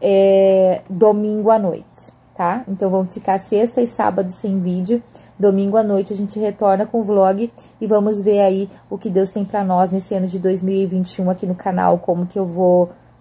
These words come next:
trabalhar aí os dias da semana com vocês, tá bom? Fiquem na paz do Senhor Jesus Cristo, aproveitem a família de vocês, é,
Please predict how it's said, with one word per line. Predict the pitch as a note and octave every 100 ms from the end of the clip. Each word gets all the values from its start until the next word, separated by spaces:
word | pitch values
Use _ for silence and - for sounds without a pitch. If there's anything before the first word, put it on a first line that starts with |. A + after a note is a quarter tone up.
| _
trabalhar | G3 F#3 F#3 F3+ F3 F3
aí | F3 F3 F3+
os | F#3+ E3
dias | F3+ F3
da |
semana | F3+ G3+ F3+ E3+
com | F3 E3+
vocês, | F3+ F3+ - - - _ _
tá | -
bom? | E3+ F#3 B3 - _ _ _ _ _ _ _ - _ _ _ _ - -
Fiquem | - G3
na | F#3 F3+
paz | G3 F#3 A3+
do |
Senhor | A#3+ G#3 G#3
Jesus | G3+ F#3+ G3
Cristo, | - F#3+ G3 - G3
aproveitem | F3+ F#3 F3+ F#3 G3+ A3
a | A3
família | A3 G3 G3+
de | F#3
vocês, | F#3 G3 - G3 F#3 G#3 - _ _ _ _ -
é, | F3+ F3+